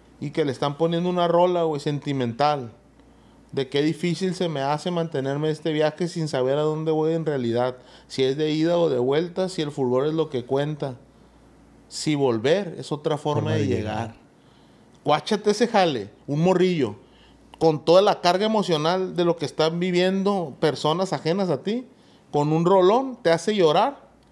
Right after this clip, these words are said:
Speaker 1: Cuando tú, güey, entables conversaciones emocionales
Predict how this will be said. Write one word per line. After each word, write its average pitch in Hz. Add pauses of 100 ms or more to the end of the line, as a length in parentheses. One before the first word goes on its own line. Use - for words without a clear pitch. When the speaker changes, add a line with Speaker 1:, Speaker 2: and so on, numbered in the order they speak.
(360)
Speaker 1:
Cuando 180
tú, 202
güey, 104 (120)
entables 151
conversaciones 175
emocionales 165